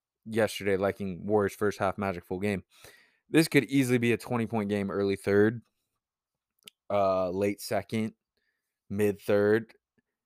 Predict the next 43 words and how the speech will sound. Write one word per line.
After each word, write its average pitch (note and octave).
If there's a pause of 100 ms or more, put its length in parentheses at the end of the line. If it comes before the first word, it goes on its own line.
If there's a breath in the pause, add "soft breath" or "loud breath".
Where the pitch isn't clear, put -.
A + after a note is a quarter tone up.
(260)
and G#2
it C3+
could, A#2 (100)
shit, D#3+
it D#3+
could D#3
be C#3
a -
twenty-point C3+
game C3+
in B2+
the G#2+
fourth. - (360)
Back B2+
door's A#2
always G2+
open, E2+
bro. E2+ (200)
Back G2
door's F#2+
always F2
open. F2
Eleven, G2 (400)
I, G2+
I G#2+
could G2+
see A2
a G2+
scenario G2
where F#2+
there's, F#2+
they're G2+
up F2
sixteen, F#2 (580)
you F#2
know, F#2
two F#2+
minutes F#2+
left, F#2
they F2+
pull F2+
their F2
guys. E2+